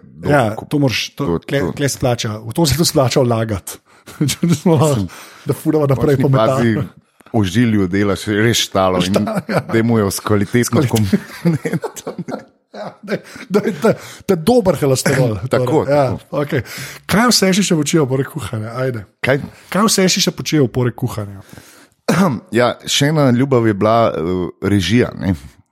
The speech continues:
Speaker 1: Okej.
Speaker 2: To sem rekel, jaz bi bil pa režiser, ne. To je bilo pol, ke sem, ke me je že malo kuharija popuščala, ta profesionalna, ne. Eh, in sem rekel: "Nič, najprej valjda moraš biti asistent režije, ne."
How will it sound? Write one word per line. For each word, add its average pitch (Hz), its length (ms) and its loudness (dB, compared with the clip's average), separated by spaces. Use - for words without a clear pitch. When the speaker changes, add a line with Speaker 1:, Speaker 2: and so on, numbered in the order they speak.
Speaker 1:
Okej. 104 400 -14
Speaker 2:
To 107 180 -2
sem 101 220 2
rekel, 85 340 0
jaz 92 140 2
bi 87 120 -6
bil 92 160 2
pa 90 140 0
režiser, 85 540 0
ne. 92 160 2
To - 240 -10
je 92 80 -2
bilo 87 120 -2
pol, 85 280 0
ke - 160 -4
sem, 80 240 -2
ke - 160 -10
me 82 100 -2
je 82 60 -2
že 85 100 -2
malo 85 180 2
kuharija 92 460 0
popuščala, - 600 -4
ta 80 180 -2
profesionalna, 92 880 0
ne. 82 100 -6
Eh, 80 300 -4
in 107 140 2
sem 104 220 0
rekel: 113 240 2
"Nič, 127 260 0
najprej 98 340 2
valjda 101 280 0
moraš 101 260 -2
biti 104 200 -2
asistent 85 500 -2
režije, 71 360 -6
ne." 85 140 -6